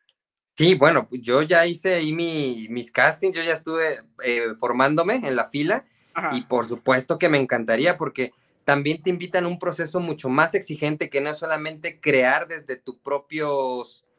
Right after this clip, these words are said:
Speaker 1: como desde tus propios elementos o desde tu propio vivencias, ¿no? Sino ya, ya hay un registro histórico en donde tienes que respetar ciertas, este, ciertos rasgos que el
Speaker 2: Ujú.
Speaker 1: personaje no los puedes crear ni inventar,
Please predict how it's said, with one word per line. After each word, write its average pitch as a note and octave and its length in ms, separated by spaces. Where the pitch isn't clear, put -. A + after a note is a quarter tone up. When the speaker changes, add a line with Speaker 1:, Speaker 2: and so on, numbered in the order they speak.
Speaker 1:
como C#3+ 180
desde C#3 260
tus C3+ 180
propios F3 340
elementos E3 460
o F3 100
desde C3+ 260
tu - 160
propio D3+ 1040
vivencias, C#3+ 680
¿no? E3+ 260
Sino C#3 480
ya, C#3 280
ya C#3+ 160
hay D#3 140
un F#3+ 100
registro F#3 520
histórico E3+ 800
en C3+ 180
donde C3 280
tienes F#3 500
que F#3+ 100
respetar D3+ 800
ciertas, D#3 760
este, B2 540
ciertos D3 420
rasgos C#3+ 640
que - 80
el A2 80
Speaker 2:
Ujú. - 80
Speaker 1:
personaje B2 680
no C3+ 180
los C#3 200
puedes D3 380
crear B2 340
ni C3+ 120
inventar, A#2 600